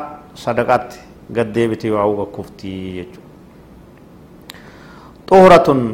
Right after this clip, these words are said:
lissaa'im hogguu ja'u hiikan dubbii kanaa qulqulleessituu nama sooman hogguu jennu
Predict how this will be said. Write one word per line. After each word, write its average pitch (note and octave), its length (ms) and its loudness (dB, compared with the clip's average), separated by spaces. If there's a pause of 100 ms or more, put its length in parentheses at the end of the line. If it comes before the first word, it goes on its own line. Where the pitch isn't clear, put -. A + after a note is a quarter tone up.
(440)
lissaa'im C#3+ 580 2 (960)
hogguu C#3+ 300 2
ja'u D3 260 4 (640)
hiikan D3+ 400 0 (400)
dubbii C3 280 0
kanaa D3+ 540 2
qulqulleessituu C3+ 720 -2
nama C#3+ 200 -2
sooman B2 320 -2
hogguu B2 260 -2
jennu C3+ 320 2